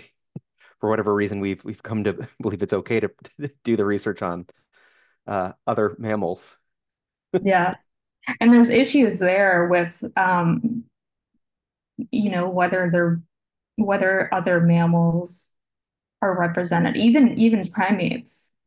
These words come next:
Speaker 2: um,
Speaker 1: Mm-hmm.
Speaker 2: are representative enough of humans to make some of these sort of, this medical research actually applicable. Um, so yeah, that's an interesting one.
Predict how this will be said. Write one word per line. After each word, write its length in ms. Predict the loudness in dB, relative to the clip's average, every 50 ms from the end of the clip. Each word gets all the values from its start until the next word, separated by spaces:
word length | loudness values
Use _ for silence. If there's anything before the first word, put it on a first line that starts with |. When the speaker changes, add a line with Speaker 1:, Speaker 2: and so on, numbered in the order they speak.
| _ -6
Speaker 2:
um, 540 | -4 -2 0 0 0 -2 -2 -4 -4 -4 -4
Speaker 1:
Mm-hmm. 120 | -4 -4
Speaker 2:
are 220 | -2 -2 -2 -2 -4 -8 -20 -20 _ -12 -8 -6
representative 500 | -4 -2 -2 -2 -4 -4 -4 -4 -4 -2
enough 360 | -2 0 2 2 0 0 -2 -6
of 80 | -12
humans 540 | -12 -6 -6 -4 -2 0 0 -2 -2 -2 -6
to 100 | -6 -4
make 240 | 0 0 0 0 -2
some 200 | -4 -2 0 0
of 60 | 0
these 520 | 2 2 2 2 2 0 0 -2 -6 -14 _ _ _ _ _ _ _ _
sort 220 | -8 -6 -4 -2
of, 240 | -2 -2 -4 -6 -8 _ _ _ _ _ _ _ _ _ _ -20 _ -16 -16 -16 _ _ -4
this 260 | -2 -2 -2 0 0
medical 380 | 0 2 2 2 0 0 -2 0
research 380 | 2 0 0 0 -2 -2 -2
actually 400 | -2 -4 -4 -4 -6 -6 -4 -4
applicable. 680 | -4 -6 -6 -4 -8 -6 -6 -4 -4 -2 -2 -2 -4 -8 _ _ _ -20 -20 -20 -20 _ _ _ -4
Um, 460 | -2 -2 -2 -2 -2 -4 -6 -6 -8 _ _ _ _ _ _ _ _ _ _ _ _ _ _ _ _ _ _ _ _ _ _ _ _ _ _ _ _ _ _ -6
so 80 | -6 -4
yeah, 220 | -4 -4 -6 -8 -8 -6
that's 160 | -6 -6 -6 -6
an 80 | -8
interesting 400 | -8 -8 -10 -10 -6 -4 -4 -2
one. 260 | -2 -4 -6 -8 -12